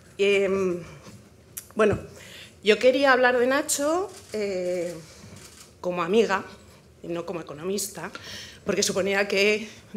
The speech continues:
Marco iba a hablar de Nacho como economista, que no lo ha hecho. <laughs> Pero, eh, bueno, Nacho es un magnífico economista, es, eh, es un profesional riguroso, sobre todo es muy creativo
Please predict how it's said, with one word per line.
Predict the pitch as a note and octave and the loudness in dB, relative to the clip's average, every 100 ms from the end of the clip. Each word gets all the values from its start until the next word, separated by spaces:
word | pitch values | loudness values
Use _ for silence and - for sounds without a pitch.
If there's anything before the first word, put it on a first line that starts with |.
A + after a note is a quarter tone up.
| - | -14
Marco | F#3 G3 - | -2 0 2
iba | F3 | 0
a | F3+ | 0
hablar | F3 F#3 - | 0 -2 -4
de | F3 | -4
Nacho | F#3+ F#3 | -4 -2
como | F3 E3 | -2 -2
economista, | D#3+ F#3 F#3 A3 D4 - - B3+ - | -4 -2 2 4 4 4 2 0 0
que | |
no | F#3+ | 2
lo | F#3+ | 4
ha | G3+ | 6
hecho. | G#3 - B3+ | 8 12 10
<laughs> | C4 C4 - G#3+ - - A#3+ - - - - B3 G3+ C4+ G3+ - - - - - - - - | 8 0 0 0 0 -2 6 8 8 4 4 2 2 0 0 -2 -4 -4 -8 -10 -12 -18 10
Pero, | A#3 A3+ A#3 A#3 A#3+ | 12 12 12 12 10
eh, | - G#3+ G3+ F3+ | 8 6 8 6
bueno, | G3 F3 E3+ - - | 4 2 -2 -12 -6
Nacho | F#3+ G#3 A3+ | 0 2 2
es | A3 | 0
un | A3 | 2
magnífico | A3 A3 A3+ A3 | 0 0 -2 -2
economista, | A3 G#3+ G#3+ A#3 A#3 A3 A3 A3+ - - | -2 2 4 4 2 0 0 -2 -8 -6
es, | G3+ G3 G3 - - - | -2 0 0 0 -2 -2
eh, | - F#3+ F#3 F3+ F3 F3 E3+ F#3 - - - - - - - _ | -2 0 2 2 0 0 -4 -6 -12 -20 -20 -20 -20 -20 -20 _
es | - E3 D#3+ - | -14 -12 -10 -8
un | F3 F3 F3 | -4 -4 -4
profesional | F#3 F3+ E3+ G3 F#3 F3+ E3+ | -6 -4 -4 -2 -2 -2 -6
riguroso, | E3 F#3 F#3 F#3 G#3 - G3 G#3 - - - - - - | -6 -2 0 0 0 -2 -4 -6 -10 -20 -20 -20 -20 -6
sobre | - G3+ | -2 0
todo | G3 G3+ | 2 0
es | G3+ | 2
muy | G#3 | 0
creativo | G3+ F3 E3 A3+ G3+ G#3 | 0 -2 -2 -2 -2 -4